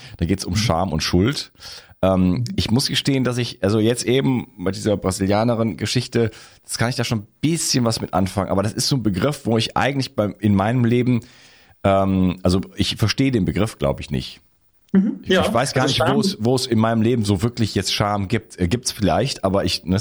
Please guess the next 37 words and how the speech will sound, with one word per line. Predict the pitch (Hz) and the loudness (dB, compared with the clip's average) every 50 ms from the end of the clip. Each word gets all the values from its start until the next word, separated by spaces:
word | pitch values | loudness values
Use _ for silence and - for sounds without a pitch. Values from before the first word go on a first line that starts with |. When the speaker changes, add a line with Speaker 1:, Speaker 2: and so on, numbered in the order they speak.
| - | 0
Speaker 1:
deswegen | - 92 - - 107 104 92 | -2 -2 0 0 0 0 0
einfach | 107 110 | 0 0
nochmal | 101 101 101 95 | 0 0 0 0
die | 92 | -2
Frage, | 90 - 104 104 101 | 0 0 0 0 0
kannst | 92 104 104 107 113 | 0 -2 -4 -2 0
du | 120 | 0
den | 107 101 | 0 0
Begriff | 95 - 117 113 - | 0 -2 -4 -2 0
mal | 101 90 | 0 0
so | 90 | 0
ein | 92 78 | 0 -2
bisschen | 87 - - - | -2 -4 -2 0
ausschmücken, | 65 95 104 - - 104 95 - 90 87 | 0 0 0 0 -2 -4 -2 -2 0 0
damit | 85 85 87 | 0 0 0
ich | 90 - - | -2 -2 -2
mir | - 92 87 | 0 2 2
da | 87 87 - | 2 2 2
Speaker 2:
Also, | 107 101 - 98 98 - - - - - - - | 0 -2 -4 -6 -6 -8 -10 -14 -20 -20 -20 -4
wo | - 117 131 131 | 0 0 2 2
es | 120 - | 2 0
Scham | 131 123 135 135 127 | 0 2 2 2 2
gibt, | 131 147 147 - | 0 0 -2 -2
ist | 135 127 - - | -4 -4 -2 -2
ganz | 139 127 123 127 | -2 -2 0 0
einfach | 120 123 127 123 131 120 | -2 -2 0 2 2 2
mit | 123 120 113 | 2 0 0
der | 117 107 | 0 -2
Frage, | - 120 117 117 117 117 | 0 0 0 0 0 0
„Was | 110 113 110 - | 0 0 0 0
willst | 123 135 131 - - | -2 -2 -2 -2 0
du | 117 | 2
nicht, | 113 113 113 110 - - | 2 2 2 0 0 -2
dass | 104 98 98 | -2 -2 -2
ich | 101 90 | -4 -4
es | 90 - 82 | -6 -6 -6
erfahre?“ | 78 - - 67 67 65 | -10 -10 -10 -12 -12 -12